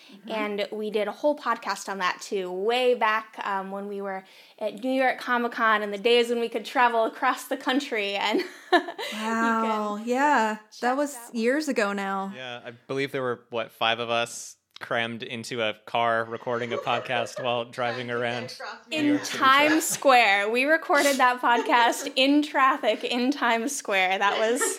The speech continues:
Speaker 1: <laughs>
Speaker 2: that was quite the feat. So you can find that in our archives, listeners. Um, but today we are not, un-, we are unfortunately not with Justine in person.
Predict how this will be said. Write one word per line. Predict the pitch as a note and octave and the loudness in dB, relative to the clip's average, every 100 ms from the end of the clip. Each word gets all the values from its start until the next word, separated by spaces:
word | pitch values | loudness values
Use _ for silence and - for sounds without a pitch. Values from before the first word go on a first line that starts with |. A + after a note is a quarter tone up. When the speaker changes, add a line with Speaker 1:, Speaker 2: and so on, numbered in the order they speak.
| G#4+ D#4 - D5 | -4 -4 -6 -6
Speaker 1:
<laughs> | - | 4
Speaker 2:
that | C4 B3+ | 6 6
was | E4 | 2
quite | - B3 A3+ A3+ | -2 0 0 -2
the | |
feat. | A#3+ - G3+ - | -6 -4 -4 -4
So | - - A3 | -4 0 2
you | A3+ A#3 | 2 -2
can | B3+ C#4+ | -2 0
find | C4 B3 | 2 2
that | B3 A#3 | 4 4
in | A3 | 2
our | G#3 G3+ | 2 2
archives, | G3+ G#3 - G3 G3 A#3+ | 0 -2 -4 -4 -4 -6
listeners. | - G3 - A#3 F#2+ - C#4 - | -10 -10 -10 -8 -6 -8 -10 -8
Um, | - G3 G3+ A#3 - - - | -2 -2 -4 -8 -16 -20 -4
but | C#4+ C#4 | 2 2
today | C#4+ D4 C#4+ C#4 C#4 C4+ - | 2 4 6 6 4 2 0
we | B3 B3 | 0 2
are | A#3 G#3+ G#3 G3+ G3+ | 4 4 4 2 0
not, | A#3 A3+ G#3+ G3+ - - - | 0 4 4 2 -4 -18 -10
un-, | G#3 G#3 | -10 -8
we | A3+ | -4
are | A3+ | -2
unfortunately | C4 A#3 G#3+ A3+ A3 | -2 -6 -8 -6 0
not | G3+ G3 | 0 0
with | G3+ G#3 | -2 -8
Justine | - G#3+ - G3 F#3+ | -10 -10 -8 -10 -8
in | G3+ G3+ | -10 -10
person. | - G3 - G3+ | -10 -10 -8 -8